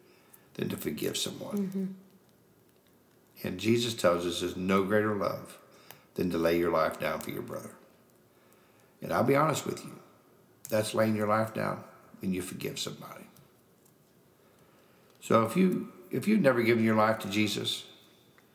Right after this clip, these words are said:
Speaker 1: or maybe you have and you've walked away and you want to really give your heart to him, maybe you've been in church for a long time and you're realizing, "Man, I am really judgmental. I've never given my heart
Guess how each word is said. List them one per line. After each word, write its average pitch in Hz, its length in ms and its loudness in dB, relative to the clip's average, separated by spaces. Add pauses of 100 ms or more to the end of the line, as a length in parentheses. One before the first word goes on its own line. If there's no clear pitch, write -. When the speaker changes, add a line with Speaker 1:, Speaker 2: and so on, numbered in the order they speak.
(380)
Speaker 1:
or - 60 -6
maybe 110 220 4
you 104 140 2
have 107 300 4
and 101 140 -2
you've 98 120 -4
walked 104 260 6
away 110 420 2
and - 260 -8
you 117 120 -2
want 127 160 2
to 107 40 2
really 107 220 2
give 101 180 -2
your 104 120 -2
heart 92 280 2
to 98 140 0
him, 101 140 -2 (1600)
maybe 107 260 4
you've 110 120 6
been 117 100 4
in 113 100 2
church 110 280 4
for 101 120 4
a 98 40 6
long 107 220 4
time 85 320 2 (160)
and - 100 -4
you're 98 160 4
realizing, 90 480 2
"Man, 95 200 4
I 101 180 4
am 82 140 -2
really 90 200 4
judgmental. 90 680 -2
I've 101 160 0
never 90 180 2
given 90 240 -4
my 90 160 0
heart 87 320 0